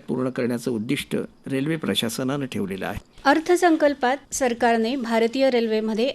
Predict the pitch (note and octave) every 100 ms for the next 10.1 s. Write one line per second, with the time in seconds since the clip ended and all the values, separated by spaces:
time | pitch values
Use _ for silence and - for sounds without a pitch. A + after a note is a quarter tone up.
0 | - A#3+ C4+ D#4 E4 D#4 C4+ B3 A#3+ A#3+
1 | A#3 G#3+ G#3 G#3 A#3+ A#3+ A#3 A#3 C#4+ C#4
2 | A3+ G3+ F#3+ G3 F#3+ F3+ E3 E3+ C#3+ -
3 | - C4+ D4 E4+ E4+ D4 B3+ C4 C#4 C4+
4 | C#4 C4 A#3+ B3 C#4+ G3+ A#3+ B3 A#3 F#3+
5 | F3+ F3 E3 - _ A3+ G#3+ A#3 A#3 A#3+
6 | C#4+ - _ - C#4+ D#4+ D#4+ E4+ D#4 D#4+
7 | B3+ G#3+ G3+ C4+ C#4+ D4 D4+ D4+ C4 C#4
8 | C#4 A#3 G3+ F3 E3 D#3+ - _ _ _
9 | G#3 G#3+ G#3 G3 G#3+ A#3 A3+ A3 G3+ G3+